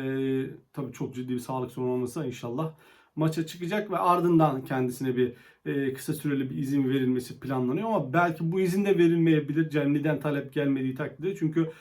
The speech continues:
hafta içerisinde de yine bir karşılaşma daha var. Burada Gianni'nin tutumu önemli ama şu an itibariyle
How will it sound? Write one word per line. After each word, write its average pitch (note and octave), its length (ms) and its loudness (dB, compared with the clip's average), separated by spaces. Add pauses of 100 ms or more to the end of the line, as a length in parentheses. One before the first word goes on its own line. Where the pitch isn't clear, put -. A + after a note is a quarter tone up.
(200)
hafta - 260 -2
içerisinde D#3+ 500 2
de E3 60 4
yine D3+ 240 6
bir C3+ 60 -6
karşılaşma C#3+ 640 0
daha C3 220 -2
var. E3+ 200 -2
Burada D#3+ 320 0 (300)
Gianni'nin D#3+ 480 6
tutumu D#3+ 360 2
önemli C#3+ 280 0
ama E3 300 2
şu - 200 -4
an D3+ 100 4
itibariyle C#3+ 460 2